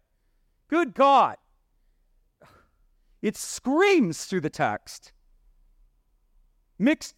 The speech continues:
dinner party. Unthinkable. Socially unthinkable. Ho! Ho, ho, ho, ho. Unthinkable. We're too righteous for that. Jesus isn't.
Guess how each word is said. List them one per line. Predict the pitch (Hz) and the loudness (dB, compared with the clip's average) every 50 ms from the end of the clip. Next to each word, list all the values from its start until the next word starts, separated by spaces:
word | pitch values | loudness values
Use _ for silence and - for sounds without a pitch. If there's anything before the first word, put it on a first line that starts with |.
| _ - | _ -2
dinner | 233 285 277 262 208 | 0 2 2 2 0
party. | - 285 175 147 120 110 104 92 _ _ _ _ _ _ - | 2 2 2 2 0 -4 -8 -12 _ _ _ _ _ _ -2
Unthinkable. | - 269 302 302 262 - - 262 285 254 - 220 170 160 135 104 87 _ _ _ _ | 0 2 2 2 0 -2 -4 -4 -4 -4 -4 -4 -4 -4 -6 -6 -8 _ _ _ _
Socially | - - - 214 269 269 - - 254 247 254 240 | -12 -4 -2 -2 -2 -2 -2 -4 -4 -4 -2 0
unthinkable. | 247 247 240 196 214 233 226 214 196 190 170 143 - | 0 -2 -2 -2 -2 -2 -2 -2 -2 -2 -2 -2 0
Ho! | 339 415 440 - - _ _ _ _ _ _ _ _ | 2 2 2 2 0 _ _ _ _ _ _ _ _
Ho, | - 359 403 370 - | 0 2 2 2 2
ho, | - 311 262 185 | 0 0 0 0
ho, | - 269 - | -2 -4 -4
ho. | - 233 170 _ _ _ _ _ _ _ _ - | -4 -6 -8 _ _ _ _ _ _ _ _ -2
Unthinkable. | 247 285 277 240 - 247 247 208 214 180 180 156 123 - _ _ _ _ _ _ _ _ _ - | 0 0 0 0 -2 -2 -2 -2 -2 0 0 -2 -2 -4 _ _ _ _ _ _ _ _ _ -6
We're | - 208 | -6 -4
too | - - 262 277 | -4 -2 -4 -2
righteous | 233 226 254 269 262 - 208 185 - | 2 2 2 2 2 -2 -8 -8 -8
for | - 156 147 | -8 -4 -2
that. | 147 139 135 - | 0 -2 -2 -2
Jesus | - 240 302 339 359 285 - - | -4 -4 -4 -2 -4 -6 -4 -4
isn't. | 214 185 196 269 320 | -4 -2 -2 -4 -4